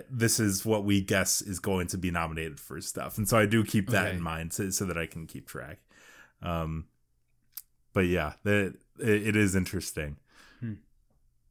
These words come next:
Speaker 2: Yeah.
Speaker 1: And es-, especially because, uh, I wonder if it will affect, and this is just another random question,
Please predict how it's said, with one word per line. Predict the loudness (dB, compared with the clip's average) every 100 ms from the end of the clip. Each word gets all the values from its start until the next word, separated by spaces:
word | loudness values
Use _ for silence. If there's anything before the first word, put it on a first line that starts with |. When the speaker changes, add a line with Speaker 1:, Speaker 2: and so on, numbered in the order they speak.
| _ _
Speaker 2:
Yeah. | -4 2
Speaker 1:
And | 2 2
es-, | 0 -2 _ -4
especially | 2 4 6 4
because, | 4 2 2 4 4 0 -2 -4
uh, | -2 0 -2 -6 -2
I | 2
wonder | 4 4 2
if | 0
it | -2 -2
will | -2 -2
affect, | -2 -4 -6 -6
and | -6 -6 -6
this | -6 -4
is | -4 -6 -6
just | -6 -4
another | -4 -4
random | -4 -4 -6 -8
question, | -8 -8 -6 -8